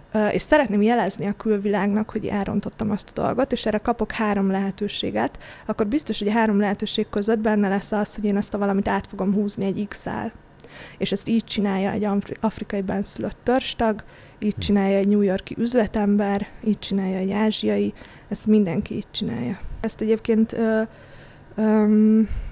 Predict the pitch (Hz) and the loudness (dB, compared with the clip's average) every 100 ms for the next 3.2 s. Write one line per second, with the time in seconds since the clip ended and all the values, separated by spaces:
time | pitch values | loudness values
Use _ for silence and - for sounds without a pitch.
0 | - - 226 226 214 202 208 - - - | -8 4 8 8 8 4 -2 -8 -16 -20
1 | - - - - - 226 233 214 196 202 | -20 -20 -20 -20 2 6 8 6 0 0
2 | 202 202 196 190 202 208 196 - 196 196 | -4 -4 -2 -2 -2 -4 -4 -2 -2 -4
3 | - | -6